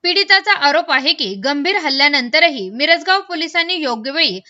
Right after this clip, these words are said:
जबाब नोंदवला नाही, पंचनामा झालेला नाही आणि आरोपी अजूनही मोकाट आहेत.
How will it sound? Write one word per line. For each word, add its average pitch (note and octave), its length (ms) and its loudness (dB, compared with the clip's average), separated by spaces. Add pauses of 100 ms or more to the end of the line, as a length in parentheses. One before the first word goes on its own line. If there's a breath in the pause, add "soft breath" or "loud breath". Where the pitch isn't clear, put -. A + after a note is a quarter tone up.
(280 soft breath)
जबाब F4+ 320 4
नोंदवला C4 480 0
नाही, A3 480 -2
पंचनामा G4 540 2
झालेला C#4+ 420 2
नाही C4+ 340 0
आणि C4+ 240 -2
आरोपी E4+ 440 2
अजूनही C#4 580 -4
मोकाट C#4+ 440 2
आहेत. A#3 300 -2